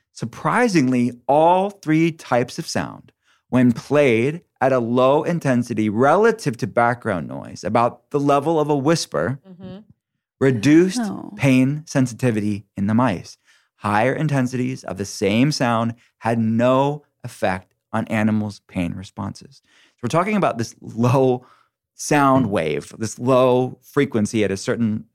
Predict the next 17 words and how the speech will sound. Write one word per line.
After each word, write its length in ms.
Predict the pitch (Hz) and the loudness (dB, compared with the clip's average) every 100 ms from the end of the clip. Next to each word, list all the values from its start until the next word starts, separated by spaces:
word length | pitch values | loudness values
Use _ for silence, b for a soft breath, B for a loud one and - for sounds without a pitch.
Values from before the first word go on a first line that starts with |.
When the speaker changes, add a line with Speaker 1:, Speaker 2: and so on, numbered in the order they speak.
| _ _ _ | _ _ _
Speaker 1:
deci-, 540 | 101 95 - - - - | -6 -6 -12 -20 -18 -16
a 60 | |
certain 300 | - 104 104 | -8 -6 -6
level. 440 | - 90 - - _ b b b b _ | -6 -8 -8 -16 _ b b b b _
And 420 | 127 127 127 127 - - | 0 2 2 2 -2 -6
they, 400 | 117 117 151 151 | -8 2 4 4
what 320 | 123 139 151 | 2 0 2
they 100 | 143 | 0
did 320 | 127 170 160 127 | 0 0 0 0
was 220 | 123 - | -2 0
they 200 | 127 120 | 0 2
injected 580 | 123 107 156 - 190 139 | 2 2 0 2 -2 0
the 80 | 123 | 2
mice 580 | 110 95 95 117 - - | 2 0 -4 -8 -16 -2
with 280 | 131 123 - - | 0 0 -6 -6
non-infectious 1080 | 120 131 147 170 196 202 160 151 - 185 | 0 2 4 2 2 0 0 0 -2 -2
viruses 840 | 139 123 110 107 113 110 120 - | 2 4 2 0 -2 -2 -6 -18